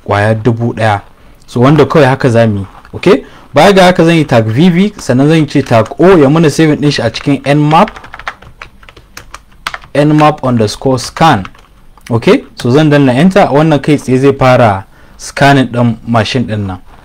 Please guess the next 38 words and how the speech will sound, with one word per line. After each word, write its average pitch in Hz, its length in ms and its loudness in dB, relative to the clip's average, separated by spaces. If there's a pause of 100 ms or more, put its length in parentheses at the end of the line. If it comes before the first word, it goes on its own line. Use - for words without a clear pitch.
(300)
So, 131 240 0
ga 127 140 2
yi 160 60 2
nan 202 140 4
kamar 180 200 2
yadda 180 140 4
muke 170 260 0
gani, 156 180 0
muna 165 260 2
ganin 147 260 2
port - 300 -2
kwaya 123 260 2
biyu 151 160 2
a 135 80 4
buɗe, 117 480 -2
akwai 147 260 -2
port 127 280 -4
twenty-two, 117 560 -6
sannan 131 380 -2
akwai 127 160 -4
port 120 420 -4
eighty. 196 420 0 (680)
Port - 280 -4
twenty-two 156 420 -2
mun 180 120 2
san 175 200 -2
cewa 175 280 0
S 165 160 -2
S 151 160 -4
H 117 160 0
ne, 190 240 0 (440)
hakan 190 300 4
yana 175 220 4
nufin 160 320 0
cewa 135 560 2
muna 160 380 2
da 117 140 2
daman 139 560 2